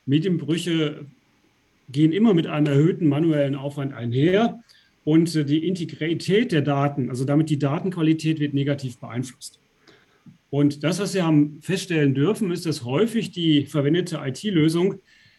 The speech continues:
den jeweiligen Risikomanagement-Prozessschritt nicht so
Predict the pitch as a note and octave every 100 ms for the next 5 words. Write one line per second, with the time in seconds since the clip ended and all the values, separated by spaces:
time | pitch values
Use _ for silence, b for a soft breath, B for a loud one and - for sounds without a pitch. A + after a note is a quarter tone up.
0 | b _ D3 D3 D#3 E3 D#3 D3+ D3+ D3
1 | D3+ D3+ E3 E3+ D3 D3+ D3+ D#3 C#3+ C#3
2 | - C#3 - F3 D#3+ D#3+ E3 D#3 C3+ B2